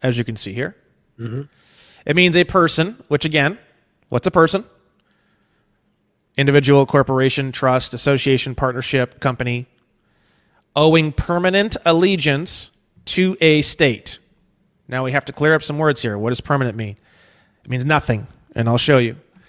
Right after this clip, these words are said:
Speaker 1: <laughs> The term permanent means a relationship of continuing or lasting nature as distinguished from temporary, but a li-, relationship may be permanent, even though it is one that may be dissolved eventually at the instance of either the United States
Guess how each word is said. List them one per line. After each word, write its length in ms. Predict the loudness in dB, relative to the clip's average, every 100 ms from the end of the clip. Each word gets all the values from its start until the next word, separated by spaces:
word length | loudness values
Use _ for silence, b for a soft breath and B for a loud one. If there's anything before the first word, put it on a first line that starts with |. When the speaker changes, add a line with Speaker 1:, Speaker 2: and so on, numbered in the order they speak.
| -6
Speaker 1:
<laughs> 160 | -6 -4
The 160 | -6
term 240 | 0 0 0
permanent 560 | 0 0 2 2 0
means 240 | 0 0 2
a 40 |
relationship 680 | 2 2 2 0 -2 -2 0
of 160 | -4 -2
continuing 600 | -4 -2 -4 -2 -4 -2
or 140 | -4
lasting 500 | -2 -2 -4 -4 -4
nature 460 | -2 -2 -2 -2 -6 b b -2
as 160 | 0
distinguished 500 | 0 0 0 0 0
from 160 | -2 -2
temporary, 600 | -2 2 2 4 2 -2 b b b 2
but 100 | 4
a 40 |
li-, 120 | 6
relationship 640 | 4 4 2 0 0 0
may 180 | 2 2
be 120 | 2
permanent, 500 | 0 0 0 2 0 0
even 280 | 0 2 2
though 180 | 2
it 140 | 4 2
is 120 | 0
one 360 | 0 0 0 0
that 120 | -2
may 160 | -2
be 160 | 0 -2
dissolved 540 | -2 0 2 4 2
eventually 520 | 0 -2 -2 -2 0 0
at 100 | -2
the 160 | -4
instance 360 | -4 -4 -4 -2
of 80 | -2
either 220 | 0 0
the 120 | 0
United 380 | -2 0 0 2
States 440 | 2 2 2 -4